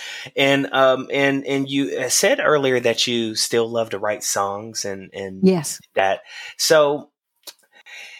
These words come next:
Speaker 1: uh, you had a song that was placed in Robert Duvall's movie, um, Wild
Speaker 2: Wild
Speaker 1: Horses,
Speaker 2: Horses.
Speaker 1: I believe it was.
Speaker 2: Wild
Speaker 1: Yeah.
Speaker 2: Horses, uh-huh.
Speaker 1: So, so what,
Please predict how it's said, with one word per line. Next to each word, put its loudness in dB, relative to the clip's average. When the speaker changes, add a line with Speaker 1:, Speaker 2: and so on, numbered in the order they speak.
Speaker 1:
uh, 2
you -8
had 2
a 0
song 2
that 2
was -6
placed -2
in -2
Robert 2
Duvall's 0
movie, -8
um, -2
Wild 4
Speaker 2:
Wild 2
Speaker 1:
Horses, 2
Speaker 2:
Horses. -4
Speaker 1:
I -16
believe -2
it 0
was. -4
Speaker 2:
Wild 2
Speaker 1:
Yeah. 4
Speaker 2:
Horses, 0
uh-huh. 2
Speaker 1:
So, -2
so -2
what, -2